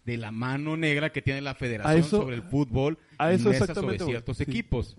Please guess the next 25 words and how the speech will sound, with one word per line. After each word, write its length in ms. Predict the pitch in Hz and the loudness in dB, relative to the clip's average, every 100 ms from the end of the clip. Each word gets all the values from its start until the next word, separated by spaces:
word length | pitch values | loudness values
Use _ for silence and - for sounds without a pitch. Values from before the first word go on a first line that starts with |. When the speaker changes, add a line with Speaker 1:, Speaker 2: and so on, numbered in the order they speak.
| - | -6
Speaker 2:
A 120 | 160 | 0
eso 80 | 208 | 2
exactamente 420 | 220 226 220 220 | 2 2 2 2
voy. 180 | 254 151 | -2 -2
¿Qué, 220 | 190 214 | -4 -4
qué 140 | 220 | -6
quiere 180 | - 233 | -4 -4
decir? 220 | 202 233 | -4 -6
Que 100 | 175 | -8
el 100 | 151 131 | -10 -10
sindicato 540 | 147 143 160 151 220 | -12 -12 -10 -2 0
de 100 | 196 | 0
futbolistas 540 | 175 147 165 180 185 180 | -2 0 2 2 2 0
en 100 | 160 | 2
México 420 | 165 165 185 180 _ _ _ | 2 2 2 0 _ _ _
no 240 | 151 147 151 | -8 -6 -2
sirve 320 | - 175 180 | 0 4 4
para 220 | 175 170 170 | 4 0 0
nada. 280 | 185 185 | 2 4
Es 120 | 175 147 | 4 6
Speaker 1:
No 80 | |
Speaker 2:
una 160 | 214 214 | 6 8
vil 140 | 185 | 8
Speaker 1:
tiene 200 | 196 180 | 8 8
la 60 | 196 | 4